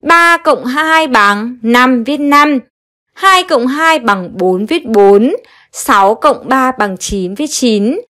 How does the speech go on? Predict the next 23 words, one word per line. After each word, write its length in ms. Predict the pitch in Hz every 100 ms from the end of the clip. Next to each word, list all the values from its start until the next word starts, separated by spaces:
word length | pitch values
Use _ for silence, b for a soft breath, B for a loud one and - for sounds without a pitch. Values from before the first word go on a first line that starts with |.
| _
Vậy 120 | 254 254
kết 140 | 359
quả 120 | 320
ở 220 | 233 170 208
đây 280 | 254 269
sẽ 200 | 262 269
là 440 | 311 294 226 233 269 b b -
chín 260 | 196 175
trăm 300 | 180 240 220
bốn 180 | 220 175
mươi 100 | 190
lăm. 220 | 226 247 233 _ _ _ _ _ _
Hay 120 | 392 370
ở 80 |
phép 180 | 254 359
cộng 180 | 370 247
thứ 160 | 254 226
hai, 520 | 254 320 330 330 320 b b b _
chín 540 | - - 285 254 294 359
cộng 260 | 349 220 247
không 380 | 302 320 311
sẽ 220 | 311 302 269
bằng 480 | 277 220 220 233